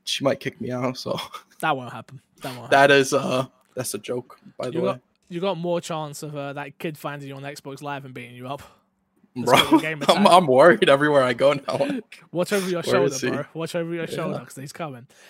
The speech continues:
Speaker 2: Uh, you can follow me everywhere at M C Fixer. Um, yeah, my PlayStation and Me YouTube channel is a big one to push right now. My main channel, my TikTok.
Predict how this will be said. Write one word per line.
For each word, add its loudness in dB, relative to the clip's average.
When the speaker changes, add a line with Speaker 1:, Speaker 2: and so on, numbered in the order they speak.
Speaker 2:
Uh, 0
you -8
can -6
follow -2
me -10
everywhere -4
at -6
M -8
C -12
Fixer. -4
Um, -8
yeah, -2
my 2
PlayStation -2
and -6
Me -2
YouTube -8
channel -4
is -6
a -10
big -6
one -6
to -14
push -6
right -4
now. -8
My -6
main -6
channel, -2
my -10
TikTok. -4